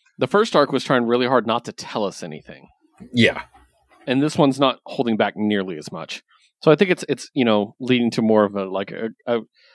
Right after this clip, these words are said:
Speaker 1: a clear idea of what's going on. I'm really digging this book, and I like, I like the characters quite a bit. I like that there's this real struggle going on, like, a real political struggle between the two groups. And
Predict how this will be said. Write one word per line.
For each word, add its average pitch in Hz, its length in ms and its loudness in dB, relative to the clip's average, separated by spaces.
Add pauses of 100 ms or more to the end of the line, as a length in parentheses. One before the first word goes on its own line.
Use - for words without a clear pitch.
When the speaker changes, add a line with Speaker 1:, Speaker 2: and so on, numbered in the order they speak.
(220)
Speaker 1:
a - 60 -6
clear 156 240 4
idea 107 240 4
of 92 60 -2
what's 90 160 -4
going 82 240 -10
on. 82 180 -10 (540)
I'm 208 220 4
really 175 180 6
digging 139 300 2
this 156 140 -4
book, - 340 -4 (400)
and 117 520 0
I 110 140 -4
like, 117 540 -2 (540)
I 117 60 6
like 120 180 2
the - 80 -20
characters 123 560 0
quite 117 200 0
a 113 60 0
bit. 110 320 -2 (420)
I 113 120 2
like 113 400 2
that 110 360 4
there's 101 640 -4
this 131 320 -6
real 135 240 2
struggle 123 420 2
going 135 320 2
on, 139 460 0
like, 110 140 -6
a 117 40 -2
real 113 140 4
political 113 360 -2
struggle 113 300 0
between 117 260 -2
the 107 60 -2
two 107 160 -6
groups. 107 480 -6 (880)
And 101 540 0